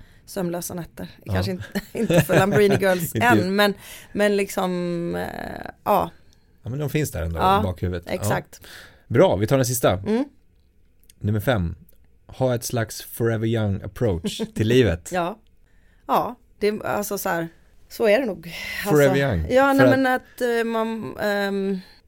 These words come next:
Speaker 1: man måste ju kunna sätta sig in i ungdomsgenerationen <laughs> om
Speaker 2: Mm.
Speaker 1: man ska fortsätta, alltså om man ska fortsätta vara nyfiken
Speaker 2: Mm.
Speaker 1: ständigt. Ungdomskultur, det är
Speaker 2: Ja.
Speaker 1: ändå det vi jobbar med på något sätt.
Speaker 2: Ja.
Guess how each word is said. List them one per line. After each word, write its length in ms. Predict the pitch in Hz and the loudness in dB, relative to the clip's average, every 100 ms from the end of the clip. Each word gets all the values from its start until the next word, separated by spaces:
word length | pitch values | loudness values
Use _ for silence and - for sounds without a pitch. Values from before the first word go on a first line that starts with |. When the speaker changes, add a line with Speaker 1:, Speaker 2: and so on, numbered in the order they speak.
| _ _ | _ _
Speaker 1:
man 120 | 196 | -4
måste 300 | 214 226 - | -4 -4 -8
ju 60 | 180 | -8
kunna 260 | - 185 180 | -6 -6 -6
sätta 320 | - 185 180 | -8 -8 -8
sig 180 | 185 175 | -6 -6
in 320 | 220 220 196 | -4 -4 -4
i 220 | 170 160 | -4 -4
ungdomsgenerationen 1300 | - 196 165 151 151 147 160 151 156 226 214 190 196 | -4 -6 -6 -8 -10 -10 -10 -10 -10 -6 -4 -4 -2
<laughs> 220 | 214 - | -4 -2
om 100 | - | 2
Speaker 2:
Mm. 40 | - | 2
Speaker 1:
man 100 | 131 | 2
ska 180 | 196 | -2
fortsätta, 440 | 185 185 170 202 - | -4 -8 -4 -4 -2
alltså 240 | 196 190 | -2 -2
om 60 | 185 | -4
man 120 | 180 | -6
ska 140 | - | -8
fortsätta 500 | 170 175 165 196 180 | -8 -10 -8 -10 -8
vara 140 | 165 170 | -6 -4
nyfiken 640 | 175 151 208 240 - - - _ | -4 -4 -6 -6 -10 -12 -16 _
Speaker 2:
Mm. 280 | 90 90 104 | -4 -4 -4
Speaker 1:
ständigt. 640 | - 120 80 120 - - _ _ _ | -6 -4 -4 -6 -12 -18 _ _ _
Ungdomskultur, 1000 | 214 202 175 160 - - - 262 202 156 _ _ - | -4 -2 -2 -6 -8 -8 -4 -4 -4 -6 _ _ -6
det 80 | |
är 40 | 208 | 0
Speaker 2:
Ja. 60 | |
Speaker 1:
ändå 160 | 202 202 | 0 0
det 100 | 202 | 0
vi 100 | 98 | 0
jobbar 240 | 196 185 - - - | 0 -2 -6 -10 -16
med 100 | - | -16
på 200 | - - | -10 -10
något 120 | - | -10
sätt. 260 | - - - | -10 -12 -6
Speaker 2:
Ja. 280 | 101 110 | -2 -2